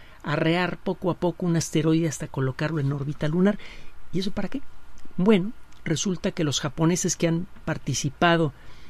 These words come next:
en, en este esfuerzo han lanzado varias misiones realmente espectaculares para la exploración de asteroides. Es-,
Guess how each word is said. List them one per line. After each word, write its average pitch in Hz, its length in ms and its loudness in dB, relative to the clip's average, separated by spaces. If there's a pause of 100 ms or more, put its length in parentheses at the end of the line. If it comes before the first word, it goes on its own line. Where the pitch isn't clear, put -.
(120)
en, 214 220 -2
en 156 100 2
este 165 220 0
esfuerzo 185 420 4
han 180 100 4
lanzado 156 360 2
varias 170 320 2
misiones 170 560 2
realmente 170 680 4
espectaculares 151 920 0
para 135 220 -2
la 127 100 -2
exploración 143 600 -2
de 143 80 -2
asteroides. 143 640 0 (1900)
Es-, - 260 -6